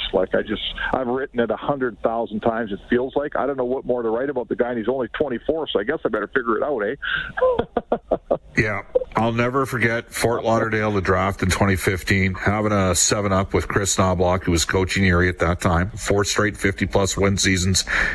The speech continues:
Speaker 2: in junior. The only coach ever to do that in junior history, including two years after Connor left. And he looked at me and he said, "Stoff, you're gonna be doing games years three, four, and five," and go,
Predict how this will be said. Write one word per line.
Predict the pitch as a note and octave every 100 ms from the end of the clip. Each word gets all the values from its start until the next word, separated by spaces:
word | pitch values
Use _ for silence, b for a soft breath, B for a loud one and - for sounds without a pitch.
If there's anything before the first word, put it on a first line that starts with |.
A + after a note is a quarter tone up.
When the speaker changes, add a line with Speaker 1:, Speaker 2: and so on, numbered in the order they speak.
| B
Speaker 2:
in | G2+
junior. | F#2 G2 F#2+ G2 - -
The | F#2
only | G2 G#2+ G#2+
coach | - G#2 F#2+ - -
ever | G#2 G2+ G#2+ B B B B -
to | G2
do | F#2+
that | F#2+ F#2
in | F2+
junior | F2 F#2 F#2
history, | E2 F#2 - F#2+
including | F2+ F2 G2+ G2
two | D#2+ A2+
years | F#2+ E2+ -
after | G2 G#2 A2
Connor | F2 G2 F#2 D#2+
left. | E2 D2+ - B B B B B -
And | G#2+
he |
looked | G2 G2+ A#2
at |
me | G#2
and | G2+
he | F#2
said, | F2 - F#2
"Stoff, | - - F#2 F#2+ A2+ - - - -
you're | F#2 G#2
gonna | C3
be | C3+ B2+
doing | B2+ A#2+
games | A2+ A2+ D2 - - - - - - -
years | F#2 G2+ G2+
three, | - - B2
four, | A#2 - A2+
and | G#2
five," | F#2 G#2 G2 D#2+ D#2
and | F#2
go, | F2+ F2 D2+